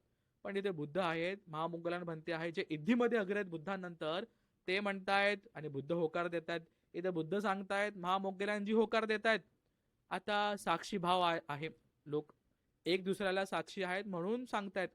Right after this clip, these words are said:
की इतरांना पटेल. कारण की इतरांना पटलं नाही, तर बुद्ध स्वतः म्हणतायत की जर बुद्धांनी काही गोष्ट सांगितली आणि इतरांनी त्याच्यामध्ये अविश्वास दाखवला, तर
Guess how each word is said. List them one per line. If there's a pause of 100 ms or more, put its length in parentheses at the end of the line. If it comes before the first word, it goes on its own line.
(160)
की
इतरांना
पटेल. (560)
कारण
की
इतरांना
पटलं
नाही,
तर
बुद्ध
स्वतः
म्हणतायत (440)
की
जर
बुद्धांनी
काही
गोष्ट
सांगितली (360)
आणि
इतरांनी
त्याच्यामध्ये
अविश्वास
दाखवला, (400)
तर